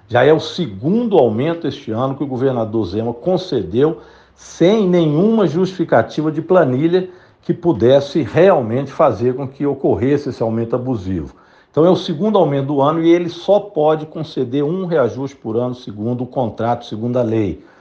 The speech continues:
Então, o governador estava atuando fora da lei. Na verdade, ele alega que a inflação foi alta, mas não condiz com essa inflação que ele acumulou de dois reajustes, dando dezesseis e meio por cento.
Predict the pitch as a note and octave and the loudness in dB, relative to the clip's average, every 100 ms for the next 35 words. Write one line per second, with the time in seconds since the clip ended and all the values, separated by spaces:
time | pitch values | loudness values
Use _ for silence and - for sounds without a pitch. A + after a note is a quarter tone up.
0 | _ _ A2 A2+ A#2 B2 A2 G#2 B2 - | _ _ -4 0 2 2 2 2 0 0
1 | - C3+ B2+ - A2+ A#2 A#2 A#2 B2 B2 | 2 2 2 -2 0 0 0 -2 0 2
2 | B2 B2 E2+ D2+ - - - - _ - | 2 0 0 -6 -12 -20 -20 -20 _ -2
3 | A#2 B2 A#2+ A2 B2 C3+ C#3 D#3+ C3 C3+ | 2 2 2 4 4 4 0 2 4 4
4 | A#2+ A2+ A2+ G#2+ - A2+ - G#2+ - C3+ | 4 4 2 0 -4 -6 -4 -6 -4 -8
5 | C3+ B2+ A#2 C3 A2 F#2+ G2+ F2 - C#3 | -2 2 4 4 2 -4 -6 -6 -2 -2
6 | G#3 A#3+ F#3+ G2 G#2 G3 - C4 F3+ D3+ | -2 -2 -4 -4 -6 -6 -8 -10 -2 -2
7 | E3+ - A#3 B3 F#3+ - C#3 D3 D3+ F3 | -2 -8 -8 -2 -2 -2 -6 -6 -4 -4
8 | F3+ F3+ G#3 D#3+ A#2+ G#2 F#2 G#2 D3 G3+ | -4 -6 -4 -2 0 -2 -4 -2 2 4
9 | D#3+ A#2+ G2 A2+ E3+ - - _ _ _ | 2 0 -2 -2 -4 -4 -14 _ _ _
10 | - A#2 D#3 D3+ D3+ E3 - - F3 G#3+ | -2 2 2 2 2 0 0 -2 2 2
11 | B3 D3+ A#2 A2+ A2+ G#2+ F#2 - F2 D#2 | 2 -2 0 0 -2 -6 -14 -12 -12 -12